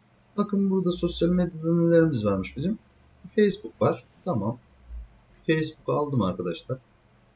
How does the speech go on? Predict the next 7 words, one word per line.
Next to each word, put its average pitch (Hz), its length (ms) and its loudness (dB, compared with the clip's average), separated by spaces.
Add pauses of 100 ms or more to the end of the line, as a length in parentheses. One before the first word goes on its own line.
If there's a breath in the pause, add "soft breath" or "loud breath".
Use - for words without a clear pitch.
(1400)
Burada, - 320 -8 (220)
burada 113 340 0
başlık - 420 0
kısmına 107 340 0
Facebook, 104 480 -2 (640)
item 107 320 -2
kısmına 95 400 -6